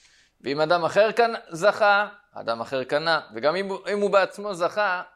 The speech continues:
אנחנו לא אומרים שזה נחשב שהוא לא הפקיר בכלל. הוא הפקיר, ולאחר שהפקיר, הוא בעצמו זכה,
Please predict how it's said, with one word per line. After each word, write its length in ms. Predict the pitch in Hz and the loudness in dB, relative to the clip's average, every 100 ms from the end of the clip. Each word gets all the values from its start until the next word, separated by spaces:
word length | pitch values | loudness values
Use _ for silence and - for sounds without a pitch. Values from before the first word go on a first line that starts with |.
| _ _ _ _ _ _ _ _ _ | _ _ _ _ _ _ _ _ _
אנחנו 140 | 131 | -2
לא 100 | 156 | 2
אומרים 260 | 214 214 208 | 2 2 -2
שזה 260 | 196 160 | -2 -4
נחשב 340 | 165 151 185 170 | -4 -2 0 0
שהוא 280 | - 160 160 | 0 0 4
לא 120 | 165 | 4
הפקיר 300 | 160 - 156 | 2 -2 -2
בכלל. 440 | 135 139 113 98 | -4 0 0 0
הוא 140 | - 95 | -8 -14
הפקיר, 520 | 92 - 220 277 302 285 294 _ _ _ _ _ | -14 -10 -2 2 4 2 -4 _ _ _ _ _
ולאחר 480 | 110 127 123 117 240 | -6 0 0 2 2
שהפקיר, 540 | - 208 208 - 302 277 | 2 -4 -6 -4 -2 0
הוא 200 | 254 247 | 0 2
בעצמו 480 | 262 247 240 277 | 2 0 -6 -4
זכה, 340 | 240 240 240 | 0 0 4